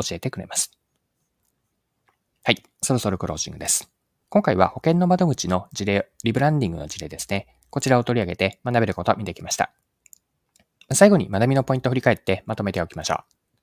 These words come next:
マーケティングはお客さんの深層心理や本音である顧客インサイトを捉えて、そのインサイトに響く商品やサービスの価値を提案することによって成功につながると。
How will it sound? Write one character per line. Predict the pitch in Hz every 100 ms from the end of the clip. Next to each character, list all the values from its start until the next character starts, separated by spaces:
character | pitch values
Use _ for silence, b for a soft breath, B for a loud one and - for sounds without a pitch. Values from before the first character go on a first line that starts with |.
| _ _ _ _ _ _ _ _ _ -
マ | 127
ー | -
ケ | -
テ |
ィ | 170
ン |
グ | 156
は | 151
お |
客 | - 139
さ | - 143
ん |
の | 143
深 | - 147
層 | 143 135
心 | 139 98
理 | 80
や | 87 -
本 | - 123
音 | 113 -
で | 113 107
あ |
る | 87 92
顧 | 113
客 | 151 -
イ | 180
ン |
サ | - 82
イ |
ト | 78
を | 82
捉 | 87
え | 82
て、 | - 92 - _
そ | -
の | 143 151
イ |
ン | 180
サ | 104
イ |
ト | 87
に | 85
響 | 87 92
く | 98
商 | - 101
品 | 90
や | 85
サ | -
ー | 98
ビ |
ス | 87 82
の |
価 | - 127
値 | 95
を | -
提 | 131 139
案 |
す | -
る | 135
こ | 135
と | 101
に | 82
よ | 80
っ |
て | - 92 _ _ _ _ -
成 | -
功 | 110 104
に | 98
つ | -
な | 85
が | 82
る |
と。 | -